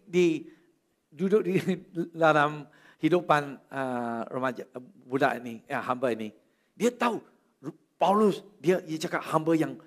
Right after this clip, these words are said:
ah, yang luar biasa, Tuhan yang, hamba Tuhan. Okey, lapan belas.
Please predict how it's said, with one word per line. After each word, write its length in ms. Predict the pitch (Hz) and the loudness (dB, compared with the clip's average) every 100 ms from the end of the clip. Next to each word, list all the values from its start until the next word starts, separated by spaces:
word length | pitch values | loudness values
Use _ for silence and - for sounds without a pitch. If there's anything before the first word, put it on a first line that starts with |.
| _ _ _ | _ _ _
ah, 320 | 123 123 113 - _ _ | -4 -2 -4 -8 _ _
yang 320 | 123 120 120 - | -6 -6 -8 -2
luar 180 | 139 135 | 0 2
biasa, 540 | 131 123 139 113 - | 2 2 4 2 2
Tuhan 260 | 139 123 123 | -2 -2 -2
yang, 140 | 120 107 _ _ _ _ | -8 -10 _ _ _ _
hamba 320 | - 135 131 | -4 -2 0
Tuhan. 400 | 131 135 113 113 | 0 2 2 -2
Okey, 320 | - 208 202 - - _ | 0 0 0 -4 -20 _
lapan 240 | - 131 127 | -2 0 2
belas. 400 | 131 107 - | 2 0 -2